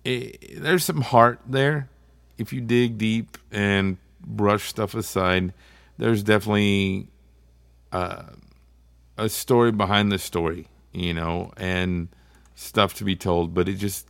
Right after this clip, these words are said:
it just didn't come across. But Disney's not the only one who has made movies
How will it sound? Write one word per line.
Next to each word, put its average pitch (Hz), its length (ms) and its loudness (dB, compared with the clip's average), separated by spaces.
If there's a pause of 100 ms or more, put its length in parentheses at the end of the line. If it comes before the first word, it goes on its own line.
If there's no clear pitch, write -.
it 107 100 -8
just 101 240 -6
didn't 95 420 -2 (180)
come 87 120 -4
across. 82 600 -4 (840)
But 113 220 2
Disney's 143 420 4
not 160 140 2
the 131 100 -2
only 139 220 4
one 101 300 4
who 92 160 -2
has 95 160 0
made 98 260 4
movies 95 560 2